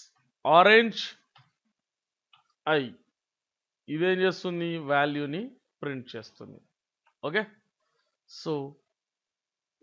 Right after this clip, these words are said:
let's build and run. చూడండి,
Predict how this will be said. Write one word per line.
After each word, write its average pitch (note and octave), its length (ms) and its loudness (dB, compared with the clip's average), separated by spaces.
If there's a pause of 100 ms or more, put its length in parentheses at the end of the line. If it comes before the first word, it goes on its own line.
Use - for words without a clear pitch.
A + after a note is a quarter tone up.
(120)
let's C3+ 200 -8 (140)
build C#3 280 -8
and B2 200 -12
run. A#2 160 -8 (1300)
చూడండి, F3 360 2